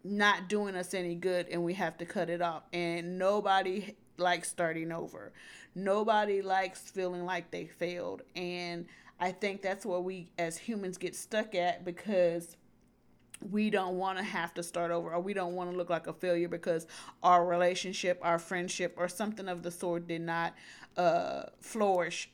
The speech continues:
flourish, I'm sorry, and become more. So, um, that's kinda why I'm touching on all these ships tonight. Um, some sail and some, you know,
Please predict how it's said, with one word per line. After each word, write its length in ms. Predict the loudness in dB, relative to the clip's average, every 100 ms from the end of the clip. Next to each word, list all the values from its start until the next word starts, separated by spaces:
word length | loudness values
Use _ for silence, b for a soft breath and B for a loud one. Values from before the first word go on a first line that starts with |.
| _ -12
flourish, 540 | -4 0 0 -2 -8 -10
I'm 100 | -10
sorry, 320 | -8 -8 -10
and 360 | -6 -2 -2 -4
become 360 | -8 -4 -2 2
more. 340 | 2 2 -2 B B B B
So, 680 | 0 4 8 8 8 4 2 -16 2
um, 380 | 10 10 10 4
that's 200 | 6 6
kinda 240 | 6 4 6
why 140 | 6
I'm 80 | 4
touching 360 | 2 -2 -2 -2
on 120 | 2
all 200 | 4 4
these 220 | 2 -4
ships 340 | -4 -6 -6 -6
tonight. 580 | -2 2 4 4 2 -2
Um, 540 | 0 0 0 -4 -8 -14
some 340 | -12 0 2 2
sail 440 | 0 2 2 2
and 140 | 0 -2
some, 520 | 0 0 0 -4 -4
you 120 | -4
know, 440 | -2 0 0 0